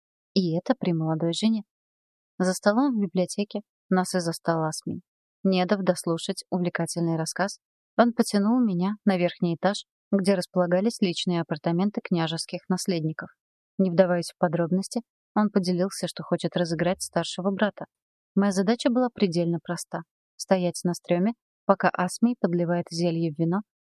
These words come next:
приготовленное для гостей княжича. С миссией я справилась и уже хотела сбежать обратно в библиотеку, когда демон поймал меня за руку и спрятал в потайную нишу, откуда нам предстояло следить за развитием событий.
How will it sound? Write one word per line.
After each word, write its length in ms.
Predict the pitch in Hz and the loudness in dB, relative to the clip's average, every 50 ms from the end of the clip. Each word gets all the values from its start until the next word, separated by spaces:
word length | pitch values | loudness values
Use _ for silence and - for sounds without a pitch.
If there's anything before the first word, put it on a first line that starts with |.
| _ - | _ -2
приготовленное 680 | 196 202 202 190 - 185 190 190 214 247 247 240 233 220 | 0 2 2 2 2 0 0 2 2 2 2 2 2 0
для 160 | 180 175 160 | 0 0 0
гостей 360 | 156 165 - - - 170 160 | 0 -2 -4 -4 -6 -6 -6
княжича. 560 | - - 175 170 160 156 - - - - 185 - _ _ _ _ _ _ _ _ _ _ _ | -4 -2 -2 -2 0 -2 -4 -8 -12 -14 -14 -16 _ _ _ _ _ _ _ _ _ _ _
С 180 | - - - | -12 0 2
миссией 520 | 226 220 214 196 - - 262 277 285 277 240 | 2 2 2 0 -2 0 0 2 2 2 0
я 80 | 208 | 0
справилась 640 | 185 - - - 180 175 170 185 202 220 - - - _ _ - | -2 -4 -4 -2 -2 0 0 0 -2 -2 -4 -8 -12 _ _ 0
и 100 | 208 202 | 0 0
уже 180 | 196 170 180 | 0 -2 -2
хотела 420 | - - 185 - - 202 202 202 185 | 0 0 0 0 0 0 0 0 0
сбежать 420 | 165 156 180 170 180 180 - - | -2 -2 -2 -2 -2 -2 -2 -2
обратно 440 | 180 165 185 202 208 - 208 196 180 | -2 0 0 0 0 2 0 0 0
в 60 | 151 | 0
библиотеку, 640 | - 185 165 175 180 180 - - 214 208 - 196 - _ _ _ _ _ | 0 0 2 2 0 0 0 -2 -2 -2 -2 -4 -6 _ _ _ _ _
когда 300 | - - 175 170 196 190 | -6 -6 0 2 2 2
демон 340 | 165 185 202 214 240 254 233 | 2 2 2 2 2 0 0
поймал 380 | - 220 190 180 180 180 180 | 0 0 0 2 2 0 0
меня 220 | 175 175 170 170 170 | 0 0 0 0 0
за 180 | 160 175 180 | 0 0 0
руку 260 | 190 196 - - 214 - _ _ _ _ _ - | 0 -2 -4 -6 -8 -8 _ _ _ _ _ -8
и 80 | 196 | -6
спрятал 440 | - - - 175 180 185 - 240 247 | -6 0 2 2 2 2 2 0 -2
в 120 | 233 - - | -2 -2 -2
потайную 460 | 190 - 175 180 175 170 175 190 214 | -2 0 0 0 0 0 0 2 2
нишу, 320 | 220 220 190 - - 143 - _ _ _ | 0 0 -2 -4 -6 -8 -10 _ _ _
откуда 360 | 175 160 - - 185 170 180 | -10 -6 -4 -2 0 0 2
нам 200 | 175 180 202 220 | 2 2 0 0
предстояло 580 | - - 240 - - - 185 175 175 170 170 165 | 0 0 -2 -2 -2 -4 -2 -2 -2 -2 -2 -4
следить 500 | - - 185 170 165 151 175 190 - - _ _ | -4 -4 -4 -4 -2 -2 -4 -4 -6 -8 _ _
за 180 | - 180 170 190 | -6 -2 0 2
развитием 500 | 185 180 160 170 170 - - 175 170 165 | 2 0 0 -4 -6 -4 -2 -2 -2 -2
событий. 520 | - - 190 170 170 160 - - - 185 | -2 -2 -2 -2 -4 -4 -8 -10 -12 -14